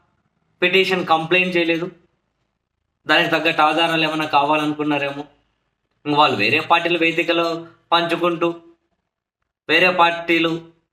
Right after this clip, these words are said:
సమావేశాల్లో పాల్గొంటున్నా కూడా, ఆ, మరెందుకో ఇంతవరకు ఔదార్యం చూపుతూ వచ్చినట్లుంది. కానీ వైసీపీ ఇప్పుడు ఎట్టకేలకు మరికొన్ని నెలల్లో, మరికొన్ని రోజుల్లో ఎన్నికలు రాబోతున్న వేళ నలుగురు వైఎస్ఆర్ కాంగ్రెస్ పార్టీ ఎమ్మెల్యేలను,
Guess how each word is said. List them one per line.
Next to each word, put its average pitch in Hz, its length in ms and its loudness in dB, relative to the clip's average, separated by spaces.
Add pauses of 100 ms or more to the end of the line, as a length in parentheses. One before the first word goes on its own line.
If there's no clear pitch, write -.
(460)
సమావేశాల్లో 170 640 2
పాల్గొంటున్నా 156 600 -2
కూడా, 151 340 -4 (840)
ఆ, - 160 -10
మరెందుకో 170 560 2 (580)
ఇంతవరకు 151 380 0
ఔదార్యం 160 400 0
చూపుతూ 151 340 -4
వచ్చినట్లుంది. 139 520 -6
కానీ 131 180 -4
వైసీపీ 139 580 -4 (680)
ఇప్పుడు 160 200 2
ఎట్టకేలకు 175 540 0 (640)
మరికొన్ని 170 400 2
నెలల్లో, 170 400 0
మరికొన్ని 156 400 -2
రోజుల్లో 160 340 0
ఎన్నికలు 160 400 0
రాబోతున్న 147 440 -2
వేళ 143 320 -2 (760)
నలుగురు 160 340 2
వైఎస్ఆర్ 165 340 0
కాంగ్రెస్ 160 360 -2
పార్టీ 156 180 0
ఎమ్మెల్యేలను, 156 600 -4